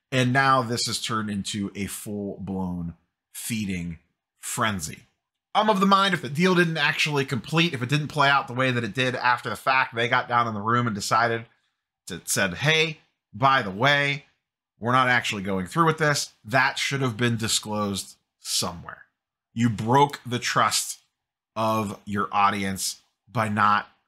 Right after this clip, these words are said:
talking about that somewhere. If you didn't want to include it in the video, you could have easily made an I G, a Twitter post, pinned a comment, whatever, that said, "Hey, after the fact, we talked about it,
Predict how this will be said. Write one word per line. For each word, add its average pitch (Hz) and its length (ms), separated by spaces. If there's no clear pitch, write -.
talking 104 400
about 90 240
that 82 220
somewhere. 80 440
If - 120
you 123 60
didn't 151 140
want 156 160
to 143 60
include 143 300
it 135 120
in 123 120
the 104 80
video, 160 560
you 120 140
could 143 160
have 135 100
easily 127 400
made 120 220
an 110 80
I 120 180
G, 113 260
a 104 40
Twitter 120 340
post, 117 600
pinned 151 320
a 151 40
comment, 127 640
whatever, 113 800
that 120 220
said, 117 500
"Hey, 135 640
after 143 300
the 135 60
fact, 143 360
we 113 80
talked 175 400
about 147 300
it, 143 200